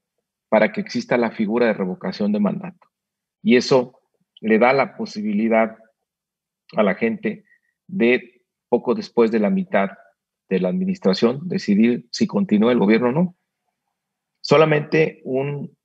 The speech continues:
presidente con la convicción democrática que tiene Andrés Manuel López Obrador se atreve a pedir una revocación de mandato cuando él ya ha sido electo por seis años. Pero él no lo hace pensando en su administración,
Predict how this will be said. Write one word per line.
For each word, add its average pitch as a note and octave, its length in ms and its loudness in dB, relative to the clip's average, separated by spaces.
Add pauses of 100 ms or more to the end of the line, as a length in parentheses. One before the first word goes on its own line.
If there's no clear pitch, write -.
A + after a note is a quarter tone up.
(280)
presidente A#2+ 680 0
con G#2 200 0
la G2+ 140 2
convicción G#2+ 500 0
democrática A2 920 2 (560)
que G2+ 100 0
tiene A2+ 360 4
Andrés F#2+ 240 2
Manuel G2+ 240 2
López G#2+ 280 0
Obrador G2+ 320 4
se G#2 140 0
atreve A2+ 500 2 (580)
a G#2+ 160 -2
pedir A#2+ 300 4
una C3+ 140 4
revocación G#2 500 0
de A#2+ 80 0
mandato G#2+ 600 0
cuando A#2 480 0 (420)
él G#2+ 180 0
ya A2 100 0
ha G#2+ 40 -6
sido A2+ 240 0
electo G#2 420 0
por - 180 -10
seis G3+ 240 -4
años. F3+ 400 -4 (680)
Pero A#2 220 6
él C3+ 100 0
no C#3 120 0
lo C3+ 120 2
hace C3+ 220 0
pensando A2+ 680 -4 (540)
en G#2+ 100 -10
su A2 120 -4
administración, G#2 920 -2